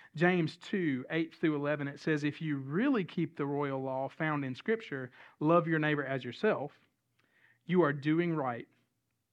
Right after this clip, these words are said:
But if you show favoritism, you sin and are convicted by the law as lawbreakers." <clears throat> Then James says, "For whoever keeps the whole law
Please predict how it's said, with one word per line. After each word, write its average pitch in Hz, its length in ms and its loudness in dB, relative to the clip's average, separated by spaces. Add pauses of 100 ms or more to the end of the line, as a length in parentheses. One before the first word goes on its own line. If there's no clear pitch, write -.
(320)
But 139 180 -2
if 127 100 -6
you 185 140 0
show 220 240 0
favoritism, 147 760 -2
you 135 140 -6
sin 139 640 -4 (560)
and 160 140 -4
are 143 80 -2
convicted 151 580 -4
by 151 140 0
the 139 120 -2
law 143 320 -2
as 139 120 -10
lawbreakers." 127 720 -6 (340)
<clears throat> - 60 -18 (1500)
Then 165 160 0
James 139 260 -4
says, 151 240 -4
"For - 140 -8
whoever 175 500 0
keeps - 520 -2
the 151 120 -4
whole 208 400 -2
law 139 360 -2